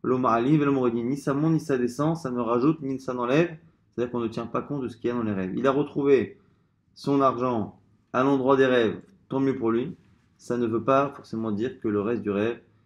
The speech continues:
est une réalité à prendre en compte et donc du coup il peut en faire ce qu'il veut. On reprend la suite de la Mishnah qui disait Shnaim Omrim Zakai, Vechad Omer Chaya. On avait vu dans la Mishnah,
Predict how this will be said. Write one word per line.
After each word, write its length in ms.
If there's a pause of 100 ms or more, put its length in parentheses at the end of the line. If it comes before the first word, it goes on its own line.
(160)
est 120
une 120
réalité 640 (440)
à 120
prendre 260
en 80
compte 240
et 40
donc 140
du 120
coup 120
il 80
peut 120
en 100
faire 320 (680)
ce 160
qu'il 260
veut. 80 (320)
On 80
reprend 200
la 60
suite 140
de 60
la 60
Mishnah 260
qui 100
disait 220
Shnaim 360
Omrim 300
Zakai, 480 (460)
Vechad 240
Omer 260
Chaya. 180
On 40
avait 100
vu 160
dans 140
la 80
Mishnah, 560